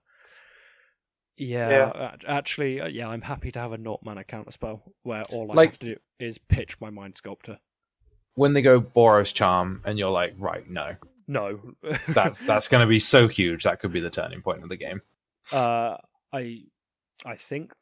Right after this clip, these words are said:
Speaker 1: the spell you kinda wanna hit the most is, like, the Skull Cracks or the Attackers Commands.
Speaker 2: Yeah, those kind of
Speaker 1: In
Speaker 2: spells are good
Speaker 1: response,
Speaker 2: as well.
Speaker 1: where, where you just say, "No, I would actually like to gain some life and try and stabilize here."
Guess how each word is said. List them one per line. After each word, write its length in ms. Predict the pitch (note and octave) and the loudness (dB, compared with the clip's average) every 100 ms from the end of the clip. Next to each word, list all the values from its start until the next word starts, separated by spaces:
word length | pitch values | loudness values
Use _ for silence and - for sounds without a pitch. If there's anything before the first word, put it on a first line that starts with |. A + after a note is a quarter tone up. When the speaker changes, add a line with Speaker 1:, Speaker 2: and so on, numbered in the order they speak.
| _ _ _ _ B2 | _ _ _ _ -20
Speaker 1:
the 540 | A#2 A#2 A2 G#2 G2+ F#2+ _ | -14 -12 -12 -12 -16 -18 _
spell 400 | - - G#2+ G#2+ | -16 -14 -16 -16
you 140 | G#2 | -18
kinda 260 | - A2 A2 | -18 -16 -14
wanna 200 | G#2 F#2 | -14 -14
hit 140 | A#2 | -16
the 80 | A2+ | -14
most 260 | G#2+ G#2+ | -14 -14
is, 100 | A#2 | -14
like, 200 | A2 G#2 | -14 -14
the 100 | - | -12
Skull 280 | A2 - A2 | -10 -8 -8
Cracks 380 | - A#2+ - - | -6 -6 -6 -8
or 80 | A2 | -8
the 100 | G2+ | -8
Attackers 420 | G2+ G#2 - A2+ | -10 -12 -12 -12
Commands. 420 | A#2 G#2+ A#2+ - _ _ _ _ _ _ _ _ | -10 -10 -10 -12 _ _ _ _ _ _ _ _
Speaker 2:
Yeah, 260 | G#2+ F#2+ E2+ | -2 0 0
those 220 | F#2+ F#2+ | 0 -4
kind 140 | F#2+ | -4
of 40 | F#2+ | -4
Speaker 1:
In 20 | |
Speaker 2:
spells 120 | - | -2
are 40 | F#2 | -2
good 40 | |
Speaker 1:
response, 320 | A2+ - F2+ | -2 -2 -4
Speaker 2:
as 80 | - | -2
well. 220 | F2+ F#2+ | -2 -2
Speaker 1:
where, 160 | C3 C3 A#2 | -2 -4 -4
where 140 | C3 | -8
you 120 | A#2+ A2 | -8 -6
just 200 | A#2+ - | -6 -4
say, 120 | G#2+ | -4
"No, 320 | A2 G2+ G2 | -4 -4 -2
I 80 | G2 | -2
would 140 | G2 | -4
actually 320 | G#2 - A2+ | -6 -6 -10
like 240 | G2+ G2+ - | -6 -8 -8
to 80 | G#2+ | -8
gain 200 | G#2 F#2 | -8 -8
some 120 | G2 | -12
life 260 | G2 G2+ - | -14 -14 -14
and 80 | G#2+ | -10
try 140 | A#2+ | -8
and 100 | A2+ | -8
stabilize 540 | - A#2+ B2 B2 B2+ - | -6 -4 -4 -2 -4 -4
here." 180 | C#3 | -6